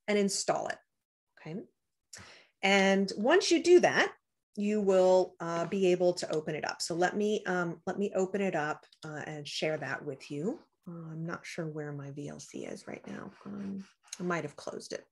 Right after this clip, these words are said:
Hang on a sec. I'm gonna open it back up and, uh, share it. V L C. All right. So, um,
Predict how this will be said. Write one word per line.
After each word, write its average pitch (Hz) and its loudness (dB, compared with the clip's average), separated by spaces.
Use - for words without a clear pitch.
Hang - -16
on - -12
a - -16
sec. - -14
I'm 185 -6
gonna 170 -2
open 180 -2
it - -6
back 147 -6
up 135 -6
and, 160 -14
uh, - -20
share - -12
it. - -14
V 277 -6
L 202 -2
C. - -10
All 190 -2
right. - -2
So, 190 4
um, 180 -2